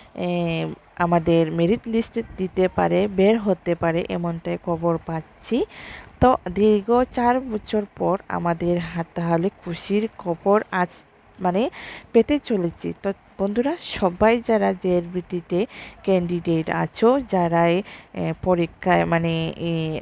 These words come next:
রেট-, রিটেন পরীক্ষায় পাস করেছো, এরপর ভাইবা পরীক্ষা দিয়েছো, আহ, মৌখিক পরীক্ষা, উম, যাদের ভালো মানে মার্ক আছে তারা অবশ্যই রেডি থাকো। আহ, আগস্টের মধ্যে আপনাদের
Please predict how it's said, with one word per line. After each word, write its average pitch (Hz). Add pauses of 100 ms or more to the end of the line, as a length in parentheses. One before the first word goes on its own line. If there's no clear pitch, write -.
(100)
রেট-, 170
রিটেন 180
পরীক্ষায় 175
পাস 180
করেছো, 175
এরপর 220
ভাইবা 185
পরীক্ষা 180
দিয়েছো, 180 (380)
আহ, 170
মৌখিক 175
পরীক্ষা, 190 (200)
উম, 170 (140)
যাদের 170
ভালো 170
মানে 170
মার্ক 165
আছে 180
তারা 170
অবশ্যই 180
রেডি 185
থাকো। 226
আহ, 165
আগস্টের 208
মধ্যে 226
আপনাদের 175